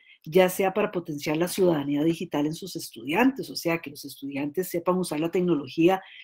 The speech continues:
para discriminar información, para identificar cuál es una noticia falsa, cuál de otra que no lo es, para la com-, para estimular la comprensión lectora, para que los estudiantes aprendan a leer en distintos formatos,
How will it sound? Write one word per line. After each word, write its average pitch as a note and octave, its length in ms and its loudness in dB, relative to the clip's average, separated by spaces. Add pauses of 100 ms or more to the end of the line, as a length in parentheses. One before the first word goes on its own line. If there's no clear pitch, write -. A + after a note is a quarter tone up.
(160)
para D#3+ 200 4
discriminar C#3+ 680 2
información, F3+ 800 4
para - 180 -2
identificar C#3+ 800 -4
cuál E3+ 200 6
es F3 260 2
una F3 140 4
noticia E3 400 0
falsa, E3 500 -2
cuál D#3+ 300 2 (100)
de C3+ 220 -6
otra C#3+ 280 -2
que C3 120 -8
no C#3+ 100 -4
lo D3 200 0
es, A#3 340 6 (640)
para D#3 220 2
la D3 120 0
com-, C#3 300 -6
para D3 160 2
estimular C3+ 380 -2
la E3 100 0
comprensión C#3 500 -4
lectora, A3 640 2 (340)
para E3 200 0
que D#3+ 80 -4
los D3+ 120 -6
estudiantes D#3 480 -4
aprendan E3 380 2
a F3+ 60 4
leer D#3 240 2
en E3 80 2
distintos D#3+ 500 -2
formatos, F3+ 720 -2